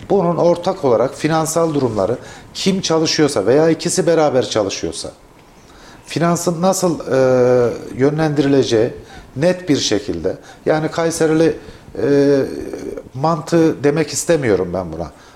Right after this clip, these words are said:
Ama tüm Türkiye'de, özellikle Türk halkında bu parayı konuşmak biraz şey, e, gereksiz gibi görünüyor. Ama evlilik sonrasında,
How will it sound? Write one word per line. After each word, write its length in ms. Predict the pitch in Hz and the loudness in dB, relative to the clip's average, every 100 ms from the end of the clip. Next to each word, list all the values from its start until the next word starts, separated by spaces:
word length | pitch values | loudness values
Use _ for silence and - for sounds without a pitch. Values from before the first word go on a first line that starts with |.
| - | -6
Ama 180 | 147 170 - - | -2 -2 -4 -8
tüm 340 | - 214 214 | 0 0 0
Türkiye'de, 720 | - 156 127 - 101 87 104 - - - - - - - - - - - | 0 0 0 0 0 0 -4 -10 -20 -20 -20 -20 -20 -20 -20 -20 -20 -4
özellikle 540 | 127 143 160 160 - | 0 2 2 0 -2
Türk 360 | 156 - 170 - | -2 -2 -4 -2
halkında 540 | 127 107 95 90 85 - - - - | -2 -2 -8 -6 -8 -10 -20 -20 -2
bu 220 | 180 175 | 0 0
parayı 360 | - 160 170 165 | -2 0 2 0
konuşmak 560 | - 160 - 165 160 143 | -2 -2 -2 -2 -4 0
biraz 220 | 170 165 | 0 0
şey, 320 | - 113 - - - - - - - | -2 -2 -4 -14 -20 -20 -20 -20 -4
e, 220 | 107 107 104 | 0 2 2
gereksiz 480 | 127 147 147 151 135 | 2 0 0 -4 -2
gibi 220 | 104 95 | 0 0
görünüyor. 380 | 95 92 85 95 | 0 -2 -4 -4
Ama 280 | 160 170 175 - - - | 0 0 -2 -10 -18 -4
evlilik 360 | 123 131 165 180 | 0 2 0 0
sonrasında, 760 | - 151 139 - 107 98 98 | 0 0 0 -2 -4 -2 -2